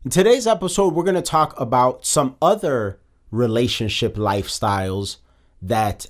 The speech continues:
I'd imagine the trad cons aren't too happy about. We're gonna talk about artificial intelligence girlfriends. Yes,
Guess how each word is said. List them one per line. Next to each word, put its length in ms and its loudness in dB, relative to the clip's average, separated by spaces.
I'd 180 2
imagine 840 -2
the 100 -2
trad 420 0
cons 600 -4
aren't 300 0
too 180 -2
happy 380 -2
about. 420 -8
We're 100 2
gonna 140 2
talk 260 2
about 560 2
artificial 640 2
intelligence 800 -2
girlfriends. 640 0
Yes, 320 0